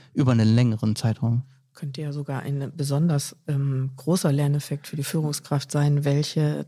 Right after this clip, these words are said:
Speaker 2: der Men-, also was in den Köpfen der Menschen alles so da ist und was die so denken und fühlen und was
Speaker 1: Ja.
Speaker 2: auch an Kompetenzen da ist, die sich dann genau dann zeigen, wenn ich nicht von vorne steuere.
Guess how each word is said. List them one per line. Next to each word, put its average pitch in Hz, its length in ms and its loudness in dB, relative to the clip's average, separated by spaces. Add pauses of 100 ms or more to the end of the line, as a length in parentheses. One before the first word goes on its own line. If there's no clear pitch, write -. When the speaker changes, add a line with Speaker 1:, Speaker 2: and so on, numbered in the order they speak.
Speaker 2:
der 139 100 4
Men-, 151 400 4
also 135 240 2
was 147 220 0
in 143 180 2
den 143 180 0
Köpfen 170 380 0
der 151 100 4
Menschen 147 380 2
alles 143 300 0
so 143 100 -6
da 175 260 2
ist 147 240 -4
und 151 160 -2
was 143 120 -4
die - 120 -12
so 151 120 0
denken 156 500 0
und 147 160 -2
fühlen 160 320 2
und 147 160 2 (380)
was 143 160 2
Speaker 1:
Ja. 160 60 2
Speaker 2:
auch 139 80 -2
an 151 100 -2
Kompetenzen 160 800 2
da 147 180 4
ist, - 140 -2
die 156 40 0
sich 147 160 0
dann 143 220 0
genau 143 420 2
dann 131 340 2
zeigen, 156 640 2
wenn 135 160 0
ich 139 160 -2
nicht 175 480 4
von 139 180 -8
vorne 127 360 -4
steuere. 131 560 -6